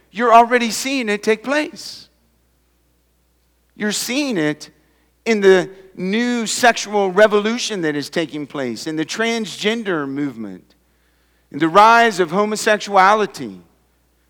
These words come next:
where teenagers and college students and young children are turning their backs on how their parents are raising them and directing them and teaching them and rising up in rebellion against them and rejecting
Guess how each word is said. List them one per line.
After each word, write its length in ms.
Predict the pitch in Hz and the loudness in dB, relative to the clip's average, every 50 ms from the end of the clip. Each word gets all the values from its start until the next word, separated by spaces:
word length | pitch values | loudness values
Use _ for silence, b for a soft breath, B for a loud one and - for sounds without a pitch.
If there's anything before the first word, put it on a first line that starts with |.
| _ _ _ _ _ _ _ _ _ _ _ _ _ | _ _ _ _ _ _ _ _ _ _ _ _ _
where 160 | _ - 165 165 | _ -4 -4 -4
teenagers 720 | - - 226 247 247 240 226 214 190 156 170 160 147 139 | -2 -4 -4 -2 0 0 0 0 0 -2 -4 -4 -4 -6
and 140 | 156 156 - | -8 -8 -2
college 400 | - - 214 226 240 233 220 - | 2 4 4 4 4 2 -2 -6
students 500 | - - - 180 160 151 135 127 117 - | -10 -10 -10 -10 -8 -8 -8 -8 -8 -6
and 180 | 160 160 160 | -8 -8 -4
young 360 | 147 170 196 220 240 254 240 - | 0 2 2 2 2 0 -4 -8
children 720 | - - 220 220 233 240 233 151 147 135 107 95 87 - _ b b b b b b b | -6 -4 -2 -2 -2 -2 -4 -8 -12 -12 -12 -14 -16 -20 _ b b b b b b b
are 100 | - 143 | -4 -2
turning 440 | 143 - - 220 220 240 254 254 240 | -2 -2 -2 -2 -2 0 -2 -2 0
their 120 | 226 220 190 | 0 0 2
backs 460 | 156 151 196 226 233 226 208 - - | 4 6 8 8 8 6 4 0 -2
on 160 | 180 165 156 | -2 -2 0
how 180 | 160 175 202 208 | 2 2 2 2
their 160 | 196 190 175 | 2 0 -2
parents 480 | - - 202 220 226 233 233 226 - | 0 -2 0 0 0 -2 -4 -4 -4
are 120 | 185 165 151 | -4 -6 -4
raising 520 | 135 151 190 220 247 233 185 190 175 160 | 0 0 2 2 2 0 -4 -6 -6 -6
them 220 | 147 143 135 127 131 | -6 -6 -6 -6 -6
and 100 | 131 120 | -8 -6
directing 600 | 143 151 147 156 202 254 254 - - 165 147 139 | -6 -4 2 4 4 4 4 0 -6 -6 -6 -6
them 220 | 131 127 123 113 B B B B B B | -6 -6 -6 -8 B B B B B B
and 220 | - 147 139 139 | -8 -8 -6 -6
teaching 500 | - - 226 247 233 - - 175 143 127 | -6 -4 -4 -4 -4 -6 -8 -8 -6 -6
them 320 | 113 113 104 101 95 90 - b b b b | -6 -8 -8 -8 -10 -14 -18 b b b b
and 260 | - 123 135 123 117 | -10 -10 -8 -4 4
rising 460 | 139 170 202 247 269 226 220 262 247 233 | 6 8 8 8 6 4 0 -4 2 4
up 220 | 240 233 233 214 | 4 4 4 2
in 160 | 214 196 180 | -4 -4 -2
rebellion 640 | 170 170 160 135 160 180 214 226 226 190 180 160 151 | -2 -2 0 4 6 8 8 8 6 2 -2 -4 -4
against 440 | 143 120 - 170 208 202 - - | -4 -2 -2 -2 -2 -2 -6 -6
them 180 | - 160 147 143 | -6 -4 -4 -4
and 140 | 143 139 131 | -6 -6 -6
rejecting 920 | 147 147 143 123 - - 214 226 254 - - - - 139 110 95 90 - | -6 -8 -8 -8 -2 4 4 6 4 4 0 -6 -12 -10 -10 -12 -14 -18